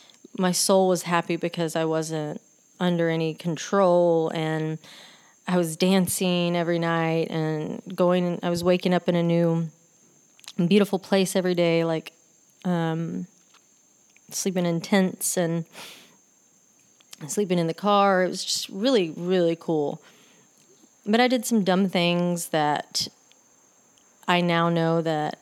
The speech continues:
um, <laughs> could have, I could be in,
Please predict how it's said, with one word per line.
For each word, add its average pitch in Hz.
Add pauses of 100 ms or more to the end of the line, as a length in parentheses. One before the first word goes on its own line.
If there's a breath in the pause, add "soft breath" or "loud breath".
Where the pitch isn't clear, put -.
um, 160 (1080)
<laughs> 220
could 214
have, 175 (920 loud breath)
I 190
could 185
be 175
in, 165